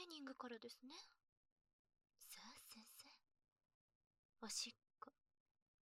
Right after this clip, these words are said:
なさってください。ほ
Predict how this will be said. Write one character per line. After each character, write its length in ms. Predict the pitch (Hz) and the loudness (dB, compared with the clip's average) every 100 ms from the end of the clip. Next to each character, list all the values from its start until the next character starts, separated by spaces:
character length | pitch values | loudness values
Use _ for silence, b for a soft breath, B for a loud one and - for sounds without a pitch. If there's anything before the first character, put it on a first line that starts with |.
| _ _ _ | _ _ _
な 140 | 226 226 | 10 12
さ 140 | 240 | 10
っ 20 | |
て 140 | - 208 | 0 -4
く 100 | - | -4
だ 100 | - | -6
さ 160 | - | -8
い。 40 | - - _ _ _ _ _ _ _ _ _ _ _ _ - | -12 -20 _ _ _ _ _ _ _ _ _ _ _ _ -12
ほ 80 | - | -10